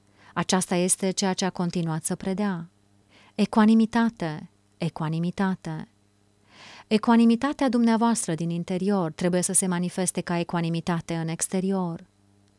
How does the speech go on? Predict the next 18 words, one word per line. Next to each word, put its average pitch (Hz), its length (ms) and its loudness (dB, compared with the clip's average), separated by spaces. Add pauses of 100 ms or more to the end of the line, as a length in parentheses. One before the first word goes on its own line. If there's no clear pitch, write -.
(340)
Ecuanimitate 226 800 4
în 175 100 0
viața 190 320 0
dumneavoastră 170 640 -2
zilnică. 175 760 -2 (640)
Acum, 220 440 2
această 240 380 0
ecuanimitate 208 1040 0 (140)
ar 175 140 0
trebui 160 340 -2
să 190 160 -2
vină. 180 500 -4 (640)
În 220 140 6
viață 214 560 2
vor 180 140 2
mai 185 180 2
veni 185 240 0
vicisitudini. 170 1000 -4